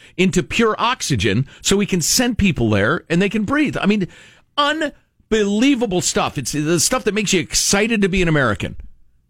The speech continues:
But you're telling me we can't figure out how to keep a teacher safe in a classroom? Of course we can. But nobody's, that, I, I haven't heard the discussion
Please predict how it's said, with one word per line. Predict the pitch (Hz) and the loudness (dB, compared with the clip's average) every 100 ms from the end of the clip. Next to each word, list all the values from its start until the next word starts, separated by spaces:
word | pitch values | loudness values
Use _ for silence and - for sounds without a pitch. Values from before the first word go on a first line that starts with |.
| _ | _
But | - 170 | -2 0
you're | 226 | 0
telling | 285 349 349 | 2 2 2
me | 311 | 2
we | 269 | 2
can't | 269 294 | -2 -2
figure | 302 302 226 | -2 0 0
out | 226 | 0
how | 220 220 | 0 -2
to | |
keep | 196 214 - | 0 0 0
a | |
teacher | - 185 - | 2 0 0
safe | 160 151 156 123 | 0 2 0 -2
in | |
a | |
classroom? | 107 113 110 - 107 104 - _ | -2 -2 -2 0 0 0 -4 _
Of | _ | _
course | - 196 - - | 0 0 0 -4
we | 90 | -6
can. | 69 69 62 - _ _ _ _ - | -6 -10 -12 -18 _ _ _ _ -2
But | 147 - | -2 0
nobody's, | 160 156 196 247 247 208 | 2 2 2 -2 -2 -2
that, | - 156 160 156 - 196 - | -2 -2 -2 -4 -4 -6 -6
I, | 220 - - 202 | -6 -4 -4 -2
I | 285 | 0
haven't | 233 190 175 | -2 -2 -2
heard | 151 156 | 0 0
the | 131 | 0
discussion | 113 - 135 - 123 | -2 0 -2 0 0